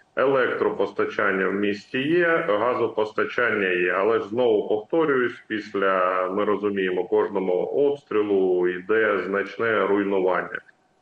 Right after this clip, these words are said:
По житловому фонду ворог гатить, е, постійно. Е, як ми бачимо, і сьогодні, е,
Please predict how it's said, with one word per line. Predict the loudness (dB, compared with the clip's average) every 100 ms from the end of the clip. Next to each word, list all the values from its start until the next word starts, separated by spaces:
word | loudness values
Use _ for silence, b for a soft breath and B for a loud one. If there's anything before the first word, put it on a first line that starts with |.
| _ -2
По | 2 2 2
житловому | 0 -2 0 2 2 2 0 -2 0
фонду | 0 0 0 2 4 2
ворог | 2 2 2 0 0
гатить, | -2 0 -2 -2 -4 -2
е, | 0 0
постійно. | -2 -2 -2 -2 0 0 0 -2 -4 -14 _ _ -4
Е, | 0 2 2
як | 0 0
ми | 0 2
бачимо, | 2 0 -4 -4 -2
і | -2
сьогодні, | 0 0 4 2 2 -2 -4
е, | -2 0 0 -2